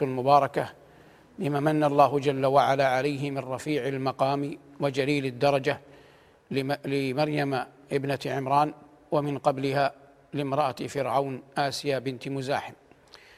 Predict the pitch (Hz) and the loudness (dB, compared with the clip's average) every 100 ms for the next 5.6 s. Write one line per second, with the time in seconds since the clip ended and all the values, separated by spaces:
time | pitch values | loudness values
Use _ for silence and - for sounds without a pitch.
0 | - _ - 156 165 156 151 151 151 143 | -20 _ -6 2 4 4 2 6 6 4
1 | 135 143 143 131 139 - 151 147 143 131 | 2 2 2 0 -6 -4 -2 0 -2 -2
2 | 127 135 143 151 - - - - 139 123 | -4 0 2 0 -2 -14 -12 -8 -4 -2
3 | 143 151 131 131 135 135 143 131 135 135 | 0 0 0 0 0 0 -2 -4 -2 0
4 | 143 135 135 - - - - 151 143 - | 0 -2 -8 -10 -16 -12 -4 -2 -2 -2
5 | 135 131 139 135 123 98 | -6 0 4 4 0 -12